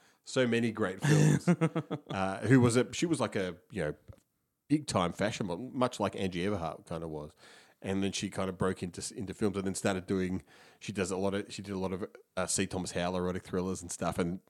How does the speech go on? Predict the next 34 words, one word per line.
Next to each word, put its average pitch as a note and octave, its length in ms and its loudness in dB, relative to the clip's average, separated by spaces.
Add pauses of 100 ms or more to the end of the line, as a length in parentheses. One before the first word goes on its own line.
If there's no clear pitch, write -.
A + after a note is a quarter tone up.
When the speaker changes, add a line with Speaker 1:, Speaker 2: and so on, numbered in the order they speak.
Speaker 1:
then G2 120 -6
she - 100 -8
did E2+ 180 -6
Late E2+ 200 -6
Consequence F2+ 480 -4
with, F2 180 -6 (240)
uh, D#2+ 120 -4
Billy F#2 320 -6
Zane. F2+ 460 -4 (180)
Speaker 2:
Man. B2+ 360 -6 (320)
Speaker 1:
Zane, G2 460 6
listen G#2+ 180 0
to G2+ 100 -6
your F#2 100 0
friend F2 280 -2
Zane. D#2+ 340 -4
Speaker 2:
C. E3+ 200 -4
Thomas F3 240 -2
Speaker 1:
He's D3+ 80 -2
Speaker 2:
Howell, C3 80 0
Speaker 1:
a C3 80 0
Speaker 2:
there's G3+ 120 2
a - 40 2
Speaker 1:
cool F3 80 2
Speaker 2:
name D3+ 140 2
that E3 80 2
Speaker 1:
dude. D#3 80 0
Speaker 2:
should C3+ 140 -4
not C3 160 -4
be C3 100 -2
in C3+ 100 -6
any C#3 260 -4
erotic A2 340 -6
thrillers. F#2+ 440 -10